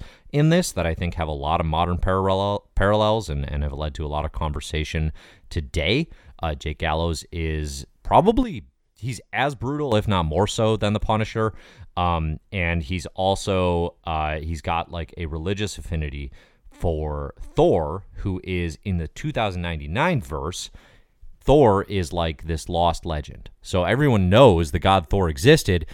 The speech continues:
He has since gone away, and it's actually one of the most fascinating ideas of the two thousand ninety-nine universe,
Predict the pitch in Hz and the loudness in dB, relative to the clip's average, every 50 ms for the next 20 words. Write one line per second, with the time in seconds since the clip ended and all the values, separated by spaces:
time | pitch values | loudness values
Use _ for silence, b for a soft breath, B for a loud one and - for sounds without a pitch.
0 | B B B - 101 101 - - - 117 113 - - 107 107 101 95 87 82 98 | B B B 0 2 2 2 4 2 2 2 2 0 2 2 2 2 2 2 4
1 | 117 123 110 98 92 - 90 95 104 104 - 113 120 - - - - 427 330 139 | 4 4 4 4 2 0 -2 -2 -2 0 0 0 0 0 -2 0 2 2 2 4
2 | 110 113 147 139 110 107 92 95 98 107 - - - 92 95 101 - - 95 92 | 2 2 2 2 2 2 2 4 2 2 0 -2 0 2 2 2 2 2 2 2
3 | 90 85 82 85 80 78 71 - 85 90 92 90 85 80 73 - B B B B | 2 2 2 2 0 0 -2 0 2 4 4 4 4 2 0 -4 B B B B
4 | B B B - _ 98 101 101 95 98 - - 98 87 92 87 87 80 87 85 | B B B -10 _ 2 2 2 2 0 -2 -2 -2 0 2 0 2 2 0 0
5 | 85 85 82 78 76 71 78 82 80 69 65 71 85 101 113 101 76 71 76 73 | 2 0 0 0 -2 -2 -2 -4 -4 -4 -6 -2 -2 0 0 0 0 -2 -4 -4
6 | 73 71 - - | -6 -6 -8 -12